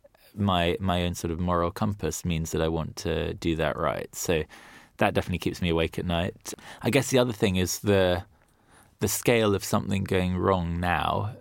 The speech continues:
the size that we're at at the moment, is big and it only gets bigger. So if we have a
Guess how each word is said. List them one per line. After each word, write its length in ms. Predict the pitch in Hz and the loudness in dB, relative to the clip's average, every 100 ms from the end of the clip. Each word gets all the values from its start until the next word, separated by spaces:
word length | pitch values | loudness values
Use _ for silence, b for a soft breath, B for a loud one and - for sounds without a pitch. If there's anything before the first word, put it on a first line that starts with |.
| - | -10
the 120 | - | -8
size 340 | - 98 87 - | 0 2 2 0
that 80 | |
we're 160 | 90 87 | 0 2
at 120 | 82 | 2
at 120 | 90 | 0
the 80 | 87 | 0
moment, 720 | 92 101 87 82 87 87 - - | 2 2 2 -2 -2 -6 -10 -2
is 340 | 95 85 80 | 0 0 -2
big 360 | - 85 80 90 | -2 0 0 -2
and 100 | 87 | -2
it 100 | 90 | -2
only 220 | 90 85 | -2 -2
gets 240 | - - | -4 -6
bigger. 400 | - 85 - 67 | -4 -4 -2 -4
So 200 | - - | -4 -2
if 420 | 80 - 98 - | 0 0 -4 -4
we 100 | 90 | -4
have 300 | 85 92 82 | -2 -2 0
a 240 | 87 80 | -2 -2